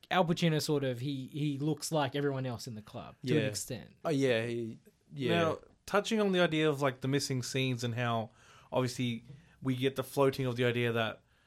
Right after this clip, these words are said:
Speaker 3: um, Steve's could have been one of the killers.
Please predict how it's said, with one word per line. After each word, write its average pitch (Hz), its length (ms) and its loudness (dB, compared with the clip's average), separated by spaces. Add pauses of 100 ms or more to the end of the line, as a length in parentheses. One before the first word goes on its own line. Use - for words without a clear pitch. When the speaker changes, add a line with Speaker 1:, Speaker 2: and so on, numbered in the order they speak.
(300)
Speaker 3:
um, 117 400 -2
Steve's 123 760 -2 (300)
could - 160 0
have 131 120 0
been 123 240 0
one 120 240 -4
of 113 40 -6
the 110 60 -8
killers. 110 560 -6